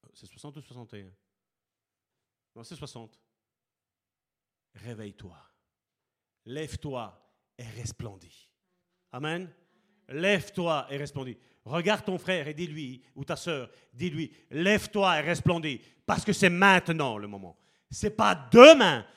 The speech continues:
c'est pas dans une heure, c'est maintenant qu'il faut se lever. Au nom puissant de Jésus, j'ai prié.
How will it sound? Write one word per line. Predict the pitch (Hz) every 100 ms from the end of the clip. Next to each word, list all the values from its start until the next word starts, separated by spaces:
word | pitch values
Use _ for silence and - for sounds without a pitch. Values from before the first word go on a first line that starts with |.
| _
c'est | - 202
pas | 208 196
dans | 196 175
une | 156 320 262
heure, | 170 117 - _ _ -
c'est | - 175
maintenant | 156 214 254 - 196 165 117 - _ _
qu'il | 160
faut | - 160
se | 165
lever. | 151 143 147 139 _ _ _ -
Au | 196 196
nom | 202 269 285
puissant | - 254 - 220
de | 185
Jésus, | 165 165 139 165 160 - _ _ _
j'ai | 110 147
prié. | - 156 147 151 139